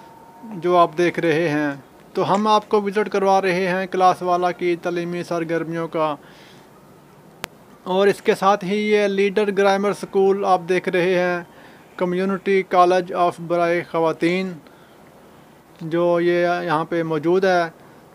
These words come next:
हम आपको visit करवा रहे हैं कलासवाला का और तालीमी सरगर्मियों से आगाही आपको हम पहुँचा रहे हैं।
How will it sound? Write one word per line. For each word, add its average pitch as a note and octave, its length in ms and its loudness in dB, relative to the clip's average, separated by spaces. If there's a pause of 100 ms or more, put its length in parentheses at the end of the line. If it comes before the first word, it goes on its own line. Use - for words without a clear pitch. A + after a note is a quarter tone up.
(640)
हम E3+ 280 -4
आपको F3+ 380 0
visit F3 300 -2
करवा F3 320 2
रहे D#3+ 260 0
हैं D#3 200 -4
कलासवाला D#3 640 0
का D#3 180 -2 (200)
और D3+ 220 -4 (100)
तालीमी D#3 400 -6
सरगर्मियों D3 600 -6
से D3 220 -6
आगाही D3 440 -4
आपको C#3 320 -6
हम C#3 240 -6 (140)
पहुँचा C3+ 340 -8
रहे C#3 280 -6
हैं। C3 260 -8